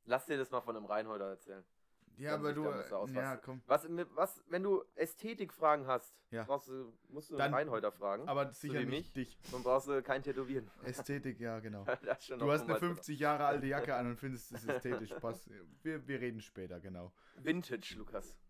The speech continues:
Speaker 2: Ähm, ich hätte noch eine lustige Frage
Speaker 1: Ja.
Speaker 2: an dich. Wann war es das letzte Mal, als du auf einer Schildkröte geritten bist?
Speaker 1: Ähm, äh, zweitausendelf Madagaskar-Urlaub.
Speaker 2: Okay.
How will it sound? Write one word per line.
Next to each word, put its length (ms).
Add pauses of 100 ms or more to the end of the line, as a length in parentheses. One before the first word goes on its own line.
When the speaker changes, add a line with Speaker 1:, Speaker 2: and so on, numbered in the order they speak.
(420)
Speaker 2:
Ähm, 480 (440)
ich 100
hätte 160
noch 80
eine 100
lustige 400
Frage 320
Speaker 1:
Ja. 120
Speaker 2:
an 60
dich. 140 (480)
Wann 240
war 140
es 120
das 120
letzte 300
Mal, 340
als 220
du 100
auf 80
einer 160
Schildkröte 480
geritten 340
bist? 300 (1500)
Speaker 1:
Ähm, 920 (640)
äh, 200
zweitausendelf 520
Madagaskar-Urlaub. 960
Speaker 2:
Okay. 320